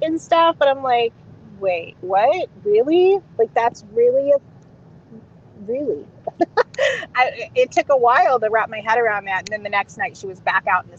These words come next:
same spot. 'Cause what it was, she got bit because she had a stash of stolen items that she had stuck out in tall grass. And I live in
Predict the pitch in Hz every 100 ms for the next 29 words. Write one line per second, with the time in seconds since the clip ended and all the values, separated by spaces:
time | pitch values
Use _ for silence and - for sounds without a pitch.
0 | 156 202 220 202 220 - 233 233 240 233
1 | 269 - 233 185 - 240 214 202 - 196
2 | - 208 196 175 - - 277 233 190 185
3 | - - - - - - 208 196 185 196
4 | - - - 240 220 208 180 170 240 285
5 | 226 190 175 196 - - - 185 - 208
6 | 185 - - 269 233 - 214 208 202 196
7 | 196 156 - 269 254 220 208 196 - -
8 | 196 180 180 185 - - - - 202 202
9 | 202 - 196 196 190 185 - 202 190 190